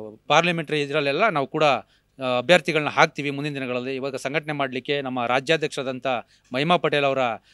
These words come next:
ನೇತೃತ್ವದಲ್ಲಿ ಹೊರಟಿದ್ದೀವಿ. ಹಾಗೆ ನಮ್ಮ ಜೊತೆಗೆ ನಮ್ಮ ಎಸ್ ಸಿ ಸುರೇಶ್ ಅವರು, ಮಹಿಳಾ ಸಂಚಾಲಕರಾದಂಥ ಕಲಾವತಿ ಅವರೆಲ್ಲ ಈ ರಾಜ್ಯದಲ್ಲಿ ಸಂಘಟನೆ ಮಾಡಬೇಕು ಅಂತೇಳಿ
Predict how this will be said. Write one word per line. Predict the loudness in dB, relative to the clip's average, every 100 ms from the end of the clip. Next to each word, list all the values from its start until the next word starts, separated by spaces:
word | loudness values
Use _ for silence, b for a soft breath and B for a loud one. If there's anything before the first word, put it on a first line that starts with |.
| b
ನೇತೃತ್ವದಲ್ಲಿ | -2 0 0 -4 -6 -2
ಹೊರಟಿದ್ದೀವಿ. | -2 0 0 0 -2 -6 _ -2
ಹಾಗೆ | 0 0
ನಮ್ಮ | -2
ಜೊತೆಗೆ | -4 -2 0
ನಮ್ಮ | 0 0 -4 -4
ಎಸ್ | -6 -4
ಸಿ | -6
ಸುರೇಶ್ | -2 2 2 2
ಅವರು, | -2 -2 -6 b b -8
ಮಹಿಳಾ | -2 2
ಸಂಚಾಲಕರಾದಂಥ | 2 0 2 2 0 -4 -4 -2 -2 -4 -4
ಕಲಾವತಿ | 2 4 4 2
ಅವರೆಲ್ಲ | 0 2 2 0 -2 b b
ಈ | -4 -2 0 -2 -6
ರಾಜ್ಯದಲ್ಲಿ | -2 -2 0 -2 -2 -4
ಸಂಘಟನೆ | -4 0 2 4
ಮಾಡಬೇಕು | 4 4 2
ಅಂತೇಳಿ | -2 0 0 0 -4